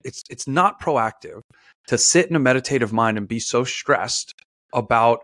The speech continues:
if you're doing it right or not. And this is really, really important because I was that person, okay?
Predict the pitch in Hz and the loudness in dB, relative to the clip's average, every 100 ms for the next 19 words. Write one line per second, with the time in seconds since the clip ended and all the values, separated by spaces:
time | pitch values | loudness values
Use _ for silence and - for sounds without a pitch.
0 | - 131 - 107 127 131 113 - 95 92 | -4 -6 -6 -4 -2 0 -2 -2 -4 -4
1 | 95 92 80 69 _ _ _ _ 120 165 | -8 -10 -12 -14 _ _ _ _ -4 -2
2 | 170 113 127 160 170 147 147 131 - 135 | -2 -2 4 6 6 2 2 0 0 -2
3 | 113 104 110 - 117 135 120 110 - 92 | -2 -8 -8 0 0 0 0 -2 -4 -10
4 | - - _ _ _ - 95 | -14 -20 _ _ _ -12 -8